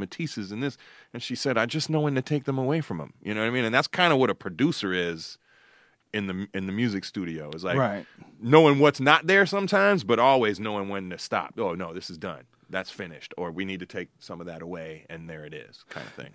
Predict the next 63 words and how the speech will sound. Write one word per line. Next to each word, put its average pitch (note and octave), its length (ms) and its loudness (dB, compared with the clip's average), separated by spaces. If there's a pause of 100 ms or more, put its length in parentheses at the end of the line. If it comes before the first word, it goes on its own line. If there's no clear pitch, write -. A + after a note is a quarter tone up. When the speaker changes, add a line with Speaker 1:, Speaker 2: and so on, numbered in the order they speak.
(140)
Speaker 2:
Yeah, E3 260 -2
I F#3 40 2
would F#3 160 4
think A3 180 6
that F#3+ 120 2
that D#3 140 4
would B2 120 0
get A2+ 160 -2
real A#2+ 180 0
tricky, F3 420 -2
man. F#2+ 420 -6 (140)
I - 40 -8
would A#2+ 100 -8
think D#3 160 2
that D3+ 80 2
would C#3 100 0
get C3+ 120 0
real C3+ 220 0
tricky, D3 360 -4
especially D#3 540 0
when B2 200 2
there's A2 180 0
more C3 220 4
than A2+ 240 2
one A#2+ 220 2
vision. C3 520 0
Like, A#2 200 -4
you A#2 60 -4
got A#2+ 120 0
a G#2 60 -4
producer B2 520 -6
comes C3 360 -2
in, C3 60 0
and B2+ 460 0
they A#2+ 100 -2
have C3 200 -4
an B2+ 80 0
idea, A#2+ 680 2
and G#2 180 -2
you B2+ 140 -2
have B2+ 160 -2
an A#2+ 100 0
idea, A#2+ 420 0
and A2 160 -2
the, F#2+ 80 -8 (240)
maybe C3 180 -2
the B2 100 -4
guitarist B2+ 680 0
has B2 200 -4
an A#2+ 120 0
idea, B2+ 360 0
and A#2+ 80 0
this B2 120 -4
guy C3 160 -4
has B2 160 -4
an B2 100 -2
idea. A#2+ 480 -2
Speaker 1:
Well, B2 100 4
luckily, B2 300 2
my, G#2 260 0
I'm G#2 140 2
the G2+ 80 -2
only F2+ 340 -2